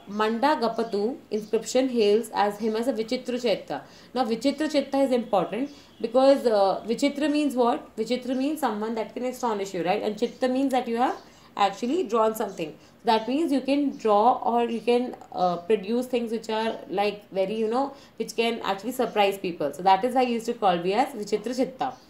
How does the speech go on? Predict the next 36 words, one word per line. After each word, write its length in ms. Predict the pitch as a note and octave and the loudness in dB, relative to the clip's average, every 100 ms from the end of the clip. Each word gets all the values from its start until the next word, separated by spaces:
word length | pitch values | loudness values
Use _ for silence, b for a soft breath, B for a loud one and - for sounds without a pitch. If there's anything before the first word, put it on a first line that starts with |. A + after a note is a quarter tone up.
| B B B | B B B
So 100 | - | -2
now 200 | A#3 A3+ | 2 2
you 100 | C#4+ | 2
will 160 | D4+ D4 | 2 -2
find 380 | - A3+ G#3 A#3+ | 0 2 2 0
that 100 | B3 | -2
he's 140 | B3+ | -2
already 340 | A#3 F#3+ G#3 B3 | 2 2 0 0
called 240 | A#3 A#3 | 0 0
Chettakari 540 | A#3 F#3 A3 A3 A3 A#3 | 0 0 -2 0 0 0
because 260 | A3 A3 | 0 -2
he 60 | A3 | -4
can 220 | A3 G#3 | -4 -2
build 160 | F3+ F3 | -2 0
lot 200 | G3+ G3+ | 0 0
of 120 | A3 | 0
temples, 340 | A3 G#3 A3+ | -2 -2 -2
and 160 | G#3+ G#3+ | -2 -2
he 60 | A3 | -4
built 300 | F3 E3+ F3 | 0 0 2
lot 180 | G3+ A3+ | 2 0
of 140 | A3 | -4
cave 180 | A3 A3 | -2 -2
temples. 460 | A3+ G#3 B3+ C#4 - B B B B B B B | -2 -4 -2 -2 -4 B B B B B B B
And 220 | C4 C4 | 2 4
why 200 | G#3+ A#3 | 4 2
cave 260 | C4 C4+ C4+ | 2 0 2
temples 320 | C4 B3 C#4 | 0 4 4
am 140 | C4 C4 | 4 2
I 80 | |
telling 340 | C4 A#3+ A#3 A#3+ | 0 -2 -2 -2
you? 180 | E4 G#4 B B | -2 -2 B B
Because 320 | A#3 A#3 C#4 B3+ | -4 2 4 4
if 200 | B3+ - | 0 2
you 140 | D#4+ | 2
remember, 540 | C4+ G#3+ F#3+ F#3+ D#3+ | 4 2 0 0 0